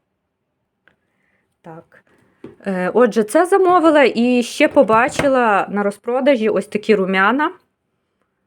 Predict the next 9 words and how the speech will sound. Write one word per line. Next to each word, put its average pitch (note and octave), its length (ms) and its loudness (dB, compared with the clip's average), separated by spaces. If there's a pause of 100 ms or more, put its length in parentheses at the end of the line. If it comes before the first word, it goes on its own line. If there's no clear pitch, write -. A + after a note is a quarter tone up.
(200)
Вони G#3+ 220 -2
вже, A3 140 0
бачите, A3 340 0
я F#3+ 80 4
ними A3+ 200 4
користуюся, C4 960 2
уже G#3 580 0 (100)
такі G#3 300 -6
вони F#3+ 440 -6